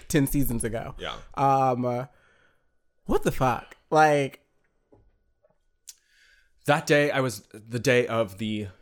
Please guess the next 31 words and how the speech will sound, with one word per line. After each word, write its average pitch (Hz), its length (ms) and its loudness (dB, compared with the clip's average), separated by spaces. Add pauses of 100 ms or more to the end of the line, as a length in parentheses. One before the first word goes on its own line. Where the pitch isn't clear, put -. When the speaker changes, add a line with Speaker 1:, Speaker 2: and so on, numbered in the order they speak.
(340)
Speaker 2:
Capitol 107 280 -2
storming, 110 360 -4
I 123 60 0
was 110 160 -2
Speaker 1:
Mm-hmm. 113 80 -8
Speaker 2:
really 110 200 -2
not 101 200 -8
able 95 220 -10
to 92 320 -8 (400)
focus 107 300 -2
on 95 160 -8 (160)
anything 98 380 -8
else. 101 160 -8
I 110 60 -4
was, 101 120 -6
like, 98 220 -10
in 104 180 -10
class, 92 360 -8
just, - 260 -12
like, 90 260 -8
answering 104 340 -8
a 98 60 -8
question 98 300 -10
every 90 160 -8
once 85 200 -12
in 104 40 -12
a 101 40 -6
while, 101 160 -4
but 98 140 -10
mostly 85 380 -12
just - 300 -18